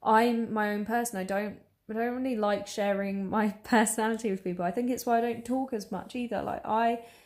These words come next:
don't, i-, in the same way, I don't want anyone to come to my flat. Like, you, you're not invited. It's not happening. I don't,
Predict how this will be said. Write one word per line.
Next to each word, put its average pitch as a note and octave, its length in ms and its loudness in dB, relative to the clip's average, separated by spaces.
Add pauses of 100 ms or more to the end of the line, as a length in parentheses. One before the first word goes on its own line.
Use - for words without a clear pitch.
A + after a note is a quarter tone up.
(520)
don't, A#3 380 2 (200)
i-, A#3 60 -4
in C#4 380 2
the C#4 100 2
same D#4 260 4
way, D4 300 0
I C4+ 160 -4
don't D#4 340 0 (540)
want B3+ 380 0 (520)
anyone B3 580 4
to A#3+ 180 0
come A#3 280 0
to G#3+ 100 -2
my G#3+ 160 2
flat. G3 420 0
Like, F#3+ 240 -2
you, F3+ 300 -8 (140)
you're A3+ 240 2
not A#3+ 200 4
invited. F#3+ 560 -2
It's - 200 -4
not F#3+ 160 0
happening. F3+ 360 -4
I F#3+ 60 -2
don't, G#3+ 280 0